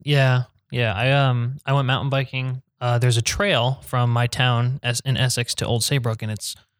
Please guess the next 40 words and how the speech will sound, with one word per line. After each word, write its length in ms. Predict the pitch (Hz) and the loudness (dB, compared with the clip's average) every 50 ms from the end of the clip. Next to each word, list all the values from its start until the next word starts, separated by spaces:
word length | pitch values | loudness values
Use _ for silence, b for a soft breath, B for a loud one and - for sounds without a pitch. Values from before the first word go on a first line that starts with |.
| _ _ _ _ _ _ _ _ | _ _ _ _ _ _ _ _
pretty 140 | - 170 165 135 131 | -2 0 0 2 2
lengthy, 300 | 131 135 131 - 117 113 | 2 2 0 0 -2 -2
and 100 | 110 110 | -2 -2
I 60 | 110 | -2
did 180 | 101 113 110 113 | -2 -2 -4 -4
the 60 | 117 | -4
whole 160 | - 123 120 | -4 -4 -4
thing, 280 | 117 - 160 175 185 190 | -4 -4 -4 -2 -2 0
and 80 | 160 131 | 0 0
it 60 | 101 | 0
was 200 | 104 123 123 131 | 0 -2 -2 -2
really 200 | 131 123 123 127 123 | -2 -2 0 0 0
hot, 280 | 139 143 170 190 - _ - - | 0 0 0 -2 -4 _ -6 -2
and 340 | 135 123 123 123 123 120 | 0 2 2 2 2 2
I'm 140 | 117 120 120 | 0 0 0
very 200 | 117 123 127 123 127 | 2 2 4 4 4
out 100 | 127 123 | 4 2
of 80 | 127 | 2
shape, 260 | - - 156 175 - - - _ _ _ - | 2 0 -2 -2 -4 -8 -12 _ _ _ -4
but 120 | - 127 | -2 -2
I'm 100 | 123 127 | -2 -2
glad 220 | 117 123 127 123 | -2 -2 -2 -2
that 100 | 120 123 | -2 -2
I 40 | 120 | -4
did 180 | 117 147 151 139 | -4 -4 -2 -2
it 160 | 117 - _ _ _ _ - | -4 -4 _ _ _ _ -6
because 560 | - - - - 175 160 127 104 - - b b b b b b b b b b b - | -6 -2 0 0 2 2 2 0 0 -2 b b b b b b b b b b b -2
I 80 | 131 | 0
went 200 | 127 127 120 - - | 0 0 0 0 -2
to 340 | - 139 131 127 123 123 - | 0 2 4 4 4 2 0
a 80 | 117 | -2
farmer's 420 | - - - 131 135 139 143 139 - | -4 -2 0 0 2 2 2 0 0
market, 400 | 156 156 147 - 160 160 156 - _ _ _ _ _ - | -2 -2 -2 -2 -2 -4 -4 -6 _ _ _ _ _ -2
uh, 320 | 170 165 165 160 165 170 - - - _ _ _ _ _ _ _ _ _ _ _ _ _ _ _ _ | 0 2 2 2 2 0 -2 -6 -10 _ _ _ _ _ _ _ _ _ _ _ _ _ _ _ _
festival, 560 | - - - 156 165 - - 190 190 202 208 - | -12 -6 -2 -2 0 0 0 0 0 0 -2 -2
I 100 | 180 170 | -2 0
guess, 200 | 175 185 - - | 0 0 2 2
in 80 | 151 135 | 2 2
Chester, 480 | - 143 156 - - 208 214 226 220 - | 2 0 0 -2 -2 -2 -4 -6 -4 0
and 300 | 147 131 135 131 131 127 | 2 4 4 6 4 4